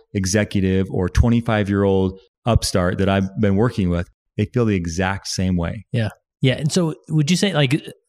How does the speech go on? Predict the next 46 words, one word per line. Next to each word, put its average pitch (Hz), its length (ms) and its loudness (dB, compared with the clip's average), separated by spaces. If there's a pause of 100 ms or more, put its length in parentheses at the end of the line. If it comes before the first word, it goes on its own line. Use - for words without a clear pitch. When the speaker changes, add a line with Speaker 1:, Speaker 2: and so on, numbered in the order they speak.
(140)
Speaker 2:
'cause 135 260 0
there's 135 220 2
a 127 60 2
lo-, 131 160 -4
we, 123 200 0
we 120 160 -2
talk 120 220 0
a 117 40 0
lot 113 100 2
about, 110 180 0
like, 101 180 -2 (300)
vision 110 440 2
as 104 140 0
well. 98 240 0
Like, 113 200 0
i-, 139 200 0
is 123 140 2
it 127 100 2
synonymous? 147 680 2
Is 131 180 -2
purpose 151 340 0
synonymous 143 440 2
with 123 140 0
vision, 170 420 2
or 117 140 2
are 117 60 2
these 123 160 2
just 117 280 -2 (240)
words? 95 460 -2 (260)
Speaker 1:
So, 127 280 2
well, 123 140 2
they 120 120 2
are 135 140 2
just 127 200 0
words, 101 280 2
right? 98 200 2
So 101 260 2
Speaker 2:
Yeah. 104 120 2
Speaker 1:
this 113 220 2
is 104 120 0
all 104 200 2
swirling 107 380 0
around 90 360 0
purpose, 95 640 0
mission, 101 580 0
Speaker 2:
Yeah. 85 60 -2